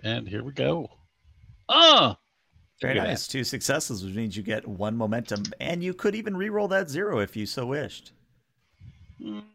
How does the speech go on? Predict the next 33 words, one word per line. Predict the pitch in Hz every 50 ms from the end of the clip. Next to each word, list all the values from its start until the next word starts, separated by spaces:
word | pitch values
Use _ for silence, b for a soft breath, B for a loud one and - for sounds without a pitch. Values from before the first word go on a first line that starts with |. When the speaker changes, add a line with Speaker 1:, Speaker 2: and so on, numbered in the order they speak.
| _ 180
Speaker 1:
no, | 160 139 101 85 85 - - - - _ _ _ _ _ - - -
but | 151 139
I | 131 139
am | 147 -
Speaker 2:
Yeah. | -
Speaker 1:
gonna | 117 110
roll | 107 107 101 98
a | 92
challenge | - - 151 165 170 131 95 - -
die. | - - - - - - _ _ _ _ - - - - - -
Speaker 2:
Ah, | 107 101 101
yes. | 98 98 107 110 98 -
Speaker 1:
For | - 113
Speaker 2:
For | 101 -
your | 135 139 139
Speaker 1:
untapped | 101 95 - 120 110 107 -
potential. | - - - 139 156 - - - 87 - - - - - _ _ _ _ _ _ _ _ _ _ -
Speaker 2:
Very | - 92 98
nice. | 98 104 113 127 113 - -
A | 95
two, | - - 113 131 135
which | 107 92 - -
I | 107 104 95
believe | 104 107 107 101 101 107 113 117 120 110 87
means | 98 104 117 123 127 127 127 120 -
two | - - 131 135
momentum | 139 143 - - 139 135 - 139
more | 127 123 143 165 160
for | - - - - 127
you. | 127 131 113
Speaker 1:
Mm-hmm. | - 117 139 185 277 339 - - - - - _ _ b b b b b b b b b b -
Speaker 2:
All | 85
right, | 95 110 113 95 -